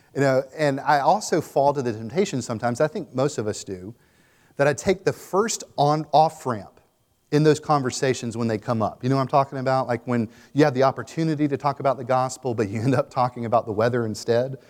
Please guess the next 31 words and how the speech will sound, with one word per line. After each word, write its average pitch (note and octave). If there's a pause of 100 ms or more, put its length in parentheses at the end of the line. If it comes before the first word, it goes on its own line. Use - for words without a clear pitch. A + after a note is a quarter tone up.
(460)
or A#2+
how C3
lousy A#2
your A#2+
team A#2+
played A#2+
the A2+
Saturday A#2
before. A2+ (680)
Y'all E3+
ever G3
do F3
that? F3
It's E3
like A#3+
kind C#4+
of F#3+
self-preservation. E3+
<laughs> - (840)
You D#3
know, E3
it's, D#3
thank G#3
goodness D3
I C#3
got B2+
out B2
of A2+
that A#2+
sticky -
situation. A2+